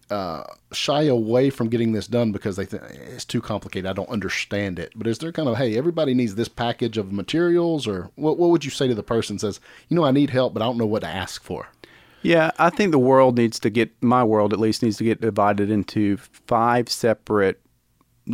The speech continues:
Speaker 2: documents or, or, um, homework items that, that individuals need to address. The first is a will. That's what we've talked about here today. That's what happens when, uh, when somebody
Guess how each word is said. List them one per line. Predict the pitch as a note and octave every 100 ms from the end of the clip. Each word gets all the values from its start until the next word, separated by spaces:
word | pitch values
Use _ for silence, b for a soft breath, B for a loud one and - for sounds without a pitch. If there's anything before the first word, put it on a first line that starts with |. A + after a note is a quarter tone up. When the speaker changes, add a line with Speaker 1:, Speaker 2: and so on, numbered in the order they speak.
| A#2+ A#2
Speaker 2:
documents | G#2 G2 - G2+ F#2+ F2 - - -
or, | A#2+ A2 A2 G#2 G2+ F2+
or, | G2+ F#2+ F#2+ F#2
um, | G2+ F#2+ F2+ F#2 - b b b b
homework | - C3+ B2+ G#2+ G2+
items | F#2 E2+ E2+ -
that, | G#2+ -
that | G#2+ G2 F#2
individuals | - G#2+ G2+ G2+ G2 -
need | G2
to | G#2+
address. | F#2+ G2 F2 E2+ - - B B B B
The |
first | - D#3+ -
is | E3+
a | C3+
will. | G2+ F#2 G#2 -
That's | G#2+ A#2
what | G#2
we've | G2+
talked | G#2 F#2+
about | F#2+ D#2+
here | - F#2
today. | F2+ F2+ F2 - B B B B
That's | A#2 -
what | D3+
happens | B2+ A#2 - G#2+ -
when, | A#2 G2+
uh, | G#2 G2+ F2+
when | A#2+
somebody | G#2 A#2+ A2+ B2 B2